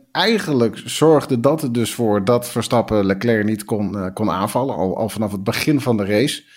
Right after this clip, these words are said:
En dat is heel erg jammer, want, eh,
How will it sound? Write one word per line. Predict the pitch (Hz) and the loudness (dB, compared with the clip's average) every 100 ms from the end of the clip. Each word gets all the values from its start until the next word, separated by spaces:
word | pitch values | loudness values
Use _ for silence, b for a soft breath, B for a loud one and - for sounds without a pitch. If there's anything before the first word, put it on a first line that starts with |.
| b b b b _ | b b b b _
En | 147 135 | 0 4
dat | 135 | 4
is | 127 | 4
heel | 151 151 | 6 6
erg | 117 | 6
jammer, | 139 151 131 123 | 6 6 6 6
want, | 127 131 127 B B B B - | 4 4 0 B B B B -20
eh, | - 117 113 | -4 2 4